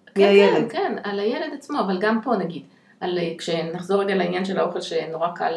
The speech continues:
Speaker 1: לאכול ממנו עוד ועוד, שוקולד מריר יש בו, בעיקר אם באחוזי קקאו גבוהים, יש בו משהו שאתה לא יכול לאכול ממנו הרבה, נכון?
Speaker 2: נכון.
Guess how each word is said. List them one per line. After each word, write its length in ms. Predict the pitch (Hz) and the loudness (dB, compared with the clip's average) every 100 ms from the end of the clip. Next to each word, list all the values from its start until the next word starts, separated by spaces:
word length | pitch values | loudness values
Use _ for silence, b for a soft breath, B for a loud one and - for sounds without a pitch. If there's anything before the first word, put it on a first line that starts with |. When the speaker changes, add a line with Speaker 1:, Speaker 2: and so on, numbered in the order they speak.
| 160 - | -6 -10
Speaker 1:
לאכול 360 | 160 156 - | -16 -12 -10
ממנו 220 | 165 151 160 | -8 -8 -6
עוד 160 | 175 170 | -6 -4
ועוד, 240 | 143 135 b b b b | -4 -6 b b b b
שוקולד 440 | - - - 240 | -4 -2 -2 0
מריר 260 | 196 202 254 | 0 0 2
יש 220 | 226 240 | 2 0
בו, 140 | 170 | -4
בעיקר 360 | - 170 190 208 | -4 -4 -4 -2
אם 120 | 196 165 | -2 -4
באחוזי 420 | 156 - 160 180 | -6 -10 -8 -8
קקאו 340 | 175 165 185 180 | -8 -6 -4 -4
גבוהים, 280 | 151 214 | -4 -2
יש 140 | 196 - | -2 -6
בו 100 | 165 165 | -10 -6
משהו 420 | - - 349 381 B B B B | -6 -4 -6 -6 B B B B
שאתה 260 | - 170 | -12 -4
לא 80 | 180 | -2
יכול 200 | 269 277 | -2 -2
לאכול 260 | 233 160 139 | -4 -4 -8
ממנו 200 | 135 135 | -10 -10
הרבה, 200 | 131 - - - | -12 -16 -20 -8
נכון? 140 | 208 | -4
Speaker 2:
נכון. 240 | 190 180 | -4 -4